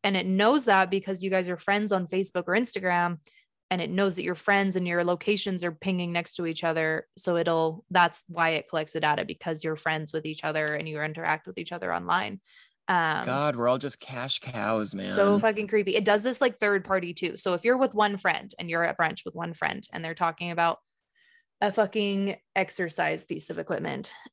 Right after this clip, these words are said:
Speaker 1: and they got this,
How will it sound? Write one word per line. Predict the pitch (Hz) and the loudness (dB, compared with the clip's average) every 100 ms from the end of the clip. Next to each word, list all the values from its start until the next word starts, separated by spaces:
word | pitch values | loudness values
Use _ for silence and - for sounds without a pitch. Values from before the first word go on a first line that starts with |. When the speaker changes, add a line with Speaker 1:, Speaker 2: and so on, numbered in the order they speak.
| - | -2
Speaker 1:
and | 190 175 165 160 156 - _ _ _ _ - | 0 0 -2 -6 -8 -10 _ _ _ _ -6
they | 185 175 214 220 | -2 2 6 6
got | 208 175 165 165 | 8 6 4 0
this, | 165 160 160 - - | -2 -4 -6 -8 -10